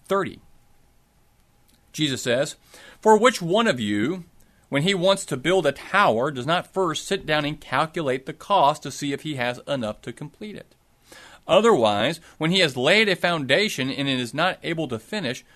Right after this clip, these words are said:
all who observe it begin to ridicule him, saying, 'This man began to build and was not able to finish.'" So you have this guy wanting to build this tower,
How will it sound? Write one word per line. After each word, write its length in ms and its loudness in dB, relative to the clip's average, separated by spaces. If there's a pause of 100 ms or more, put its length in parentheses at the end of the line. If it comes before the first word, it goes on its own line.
(340)
all 380 8
who 240 2
observe 520 -2
it 240 -4
begin 300 -2
to 80 -2
ridicule 600 -4
him, 200 -6
saying, 420 -4 (200)
'This 200 -2
man 200 2
began 320 0
to 80 -2
build 560 0
and 100 -4
was 160 0
not 180 -2
able 220 -4
to 140 -6
finish.'" 640 -6 (1400)
So 120 -6
you 140 2
have 160 4
this 300 -4 (460)
guy 300 4
wanting 300 2
to 140 -2
build 260 0
this 160 -2
tower, 640 2